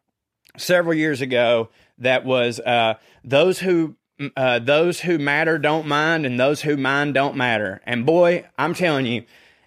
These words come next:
a-, as stupid and cliche as it is, if you could get that one thought to permeate your brain <laughs> at, at all times of the day, you will kick life's ass, baby, 'cause it's so true.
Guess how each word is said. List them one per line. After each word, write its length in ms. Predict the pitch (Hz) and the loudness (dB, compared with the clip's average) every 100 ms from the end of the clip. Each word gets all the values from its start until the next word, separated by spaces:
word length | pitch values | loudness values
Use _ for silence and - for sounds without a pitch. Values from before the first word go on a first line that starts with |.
| - | -2
a-, 240 | 127 127 | -2 0
as 180 | 127 117 | -2 -2
stupid 480 | - - 170 180 175 | -6 0 0 2 0
and 120 | 156 | -2
cliche 440 | 196 180 175 175 | 0 0 2 0
as 100 | 170 | 0
it 80 | 165 | 0
is, 200 | 165 131 | 0 0
if 160 | 120 - | -2 -6
you 160 | 165 | -6
could 180 | 214 160 | -4 -2
get 200 | 151 160 | 0 0
that 220 | 156 131 | 2 0
one 300 | 135 135 190 | 0 -2 -2
thought 480 | 196 - 156 135 - | -2 0 2 2 0
to 100 | 123 | -6
permeate 640 | - 170 190 214 214 202 165 | -6 -2 0 0 0 0 0
your 160 | 196 | 0
brain 580 | 170 165 151 127 113 107 _ _ - | 2 2 2 0 -4 -6 _ _ -10
<laughs> 140 | - 214 - - - | -2 0 -2 -8 -6
at, 320 | 147 147 127 _ | -2 0 -2 _
at 260 | 151 160 170 | -2 -2 0
all 260 | 147 170 196 | 2 2 2
times 360 | 196 185 180 | 0 -2 0
of 100 | 170 | -2
the 60 | 151 | -2
day, 440 | 151 170 196 170 _ _ _ - | 0 2 0 -2 _ _ _ -16
you 320 | 127 160 208 | -6 -2 0
will 400 | 170 135 117 107 | 2 2 2 -4
kick 460 | - - 185 190 - | -8 -2 0 -2 -8
life's 500 | 147 147 147 143 - - _ | -2 0 2 0 -4 -16 _
ass, 380 | 147 139 113 - | -2 0 -2 -4
baby, 520 | 123 117 113 120 120 _ _ _ | -2 -2 -2 -4 -8 _ _ _
'cause 180 | 160 135 | -4 -2
it's 140 | 135 | -4
so 480 | - - 185 202 151 | -6 0 2 2 0
true. 520 | - - 170 185 92 | -2 0 2 2 0